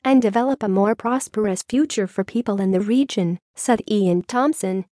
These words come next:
executive director of the Nature C O N S E R V A N C Y, T N C, Brazil. A strategy for the next thirty years. The sustainability strategy for the next thirty years includes four pillars of work:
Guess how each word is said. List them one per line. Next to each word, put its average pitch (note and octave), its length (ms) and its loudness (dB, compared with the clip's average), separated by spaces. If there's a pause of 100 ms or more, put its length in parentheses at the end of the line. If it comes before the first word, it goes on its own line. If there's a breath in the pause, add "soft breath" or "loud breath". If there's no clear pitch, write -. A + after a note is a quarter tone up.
executive G3 720 -2
director G3+ 520 0
of E3+ 140 -4
the F3+ 100 2
Nature G#3 460 2
C F3 400 -2
O B3 240 0
N G3+ 220 0
S B3 340 0
E B3 220 0
R G3+ 180 2
V F#3+ 480 -2
A A3+ 400 4
N G3+ 220 0
C B3 400 -2
Y, B3 540 0 (160)
T B3+ 240 2
N B3 180 2
C, B3+ 260 0 (160)
Brazil. G#3 600 0 (500)
A A#3 80 0
strategy B3 720 -2
for - 140 -6
the F#3+ 100 2
next G#3+ 340 0
thirty C#4 420 2
years. G#3+ 480 -2 (600)
The A3 100 0
sustainability A#3+ 1000 0
strategy A#3 640 -2
for - 140 -6
the F#3+ 160 0
next G#3+ 360 0
thirty C#4 400 2
years G#3+ 280 0
includes G#3+ 480 0
four D4+ 300 2
pillars A#3 400 0
of G3 120 -4
work: G#3+ 380 -2